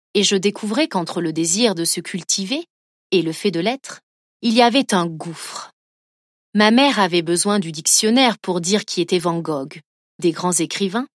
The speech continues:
elle ne connaissait que le nom. Elle ignorait le fonctionnement de mes études. Je l'avais trop admirée pour ne pas lui en vouloir. Plus qu'à mon père, de ne pas pouvoir m'accompagner,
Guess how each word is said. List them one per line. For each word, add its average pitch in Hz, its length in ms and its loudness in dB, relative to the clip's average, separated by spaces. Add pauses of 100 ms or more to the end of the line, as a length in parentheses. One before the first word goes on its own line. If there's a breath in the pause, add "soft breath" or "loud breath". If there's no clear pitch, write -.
(380)
elle 175 160 0
ne 165 80 0
connaissait 170 600 -2
que - 120 -4
le 170 160 -2
nom. 156 260 -4 (760)
Elle 254 160 4
ignorait 277 360 6
le 233 100 4
fonctionnement 196 720 0
de 180 120 -2
mes 165 220 -2
études. 156 520 -8 (500)
Je - 160 2
l'avais 220 260 6
trop 240 280 -4
admirée 190 500 2
pour 185 200 -4
ne 175 100 -2
pas 202 220 0
lui 170 120 -2
en 156 80 -4
vouloir. 156 680 -8 (420)
Plus - 240 2
qu'à 277 140 4
mon 269 160 2
père, 143 480 -8 (260)
de 190 140 0
ne 196 100 4
pas 262 220 0
pouvoir 202 340 0
m'accompagner, 165 800 -4